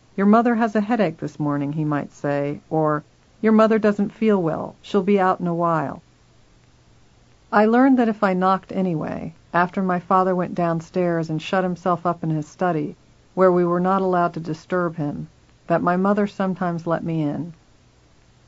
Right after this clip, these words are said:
I would crawl into bed with her and make up stories or ask her questions.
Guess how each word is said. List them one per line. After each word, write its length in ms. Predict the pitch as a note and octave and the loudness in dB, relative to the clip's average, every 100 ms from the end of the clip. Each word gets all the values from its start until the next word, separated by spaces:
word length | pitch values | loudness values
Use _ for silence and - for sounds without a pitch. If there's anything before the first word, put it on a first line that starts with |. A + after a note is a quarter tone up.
| _ | _
I 100 | E3+ | -2
would 140 | F3 F3 | -2 -4
crawl 400 | - G3+ G3+ G3+ | 0 2 4 2
into 200 | F#3+ F3+ | -2 -4
bed 240 | F3 F3 | -2 -2
with 180 | D#3+ D3 | -2 -8
her 300 | C#3+ D3 - - | -8 -8 -10 -6
and 160 | D#3 | -2
make 220 | E3 E3 E3 | -2 -4 -6
up 140 | - | -10
stories 640 | - F3+ F3 D3+ - D#3 - | -8 -4 -2 -4 -6 -12 -8
or 120 | D#3+ | -4
ask 280 | D#3 E3 - | -4 -6 -8
her 120 | D#3+ | -12
questions. 760 | - F#3 - - - G3+ - | -6 -6 -6 -14 -14 -14 -18